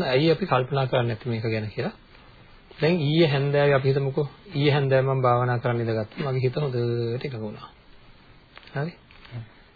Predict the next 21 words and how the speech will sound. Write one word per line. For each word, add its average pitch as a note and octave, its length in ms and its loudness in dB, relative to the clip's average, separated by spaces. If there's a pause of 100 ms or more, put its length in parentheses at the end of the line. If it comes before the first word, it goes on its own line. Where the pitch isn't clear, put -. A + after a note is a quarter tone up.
(240)
දැන් C3+ 260 4 (1000)
අද C#3+ 200 4
උදේ G3 380 8
හෝ F#3 200 8
අද D3+ 160 4
හැන්දෑවේ E3 420 4
භාවනා C3+ 320 4
කරන්න B2 240 2
ඉඳගත්තා. A#2 500 -2 (540)
මොක D3 300 2 (160)
කොහොමත්ම F#3 720 0
එකඟ D3+ 320 -4
වෙන්නේ D#3+ 220 2
නැහැ. - 180 -8 (1400)
එහෙනම් C3+ 500 2 (1080)
ඊයේ F#3 360 4
හැන්දෑවේ E3+ 520 4
ඉඳන් G3 260 4
අද C#3+ 180 0
උදේ D#3+ 380 2
වෙනකන් C3 480 -2